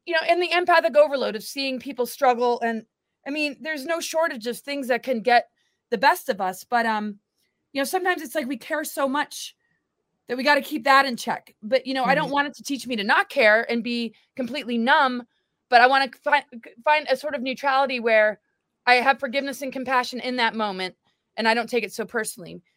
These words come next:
Speaker 1: But sometimes it's really hard not to feel insulted and offended when it's somebody close to you.
Speaker 2: Of
Speaker 1: That's
Speaker 2: course
Speaker 1: all.
Speaker 2: it is. I want you to talk more about empathic overload. That's a great term, and I think it's apropos for those of us who are,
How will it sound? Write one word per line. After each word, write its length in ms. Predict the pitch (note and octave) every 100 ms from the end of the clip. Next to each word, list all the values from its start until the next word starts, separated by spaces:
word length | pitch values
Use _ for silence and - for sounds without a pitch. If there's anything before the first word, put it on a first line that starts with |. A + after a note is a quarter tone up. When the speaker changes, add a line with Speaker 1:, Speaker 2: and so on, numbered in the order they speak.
| _
Speaker 1:
But 120 | A#3+ A#3
sometimes 380 | D4+ D4+ D4
it's 120 | A#3 A#3
really 180 | B3+ A#3+
hard 200 | A#3 A3
not 140 | G#3+
to 60 | G#3+
feel 160 | A#3 G#3
insulted 440 | G3 G3 G3 G3
and 120 | F#3+
offended 420 | F#3+ A3 A#3 G3
when 140 | F#3+ F#3+
it's 140 | F3+
somebody 260 | A#3 G#3 F3+
close 280 | - E3 -
to 100 | F3
you. 140 | F#3+
Speaker 2:
Of 20 |
Speaker 1:
That's 140 | G3+ G3
Speaker 2:
course 260 | F#3+ F#3+
Speaker 1:
all. 0 |
Speaker 2:
it 60 | F#3
is. 140 | D#3+ -
I 100 | F#3+
want 220 | G#3 A#3
you 60 | G#3+
to 80 | F#3+
talk 340 | - F#3 F3
more 180 | E3+ E3+
about 360 | D#3+ D#3+ D3+ -
empathic 720 | D3+ - - D#3+ - D3+ - -
overload. 800 | D#3+ D3+ D#3 D3 C#3+ D3 D3 D3
That's 240 | F3 F3+
a 60 | D#3
great 460 | D3 D#3 D#3 D3+
term, 380 | - - D3+ D3
and 120 | C#3+ D3
I 100 | D3+
think 220 | D#3 D3+
it's 120 | - -
apropos 800 | D#3+ - F3+ - E3+ D#3 D3 D3 _ _ _ _
for 160 | E3+
those 320 | D3+ D#3+ D#3+ E3
of 140 | D#3
us 280 | D3 D3+ -
who 220 | - D3
are, 480 | D3 C#3+ C#3+ C#3+